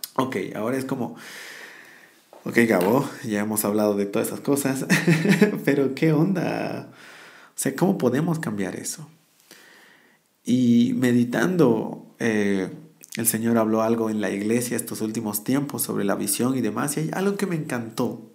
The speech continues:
y, y lo tengo muy presente ahora, es esto de que debemos ser hijos con actitud de siervo. Y me encanta, ¿ok?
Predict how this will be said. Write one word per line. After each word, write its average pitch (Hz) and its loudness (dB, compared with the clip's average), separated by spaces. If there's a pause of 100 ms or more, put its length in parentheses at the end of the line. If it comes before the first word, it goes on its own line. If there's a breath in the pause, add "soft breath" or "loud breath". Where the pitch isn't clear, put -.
y, - -6
y 135 -4
lo 120 -2
tengo 135 -4
muy 135 0
presente 123 -4
ahora, 107 -4 (560 loud breath)
es 156 -4
esto 165 0
de 156 -2
que - -6 (480)
debemos 160 0
ser - -4
hijos 208 -2
con 120 -6
actitud 113 -2
de 101 -4
siervo. - -6 (1300)
Y 123 0
me 101 0
encanta, - -2 (220)
¿ok? 110 -2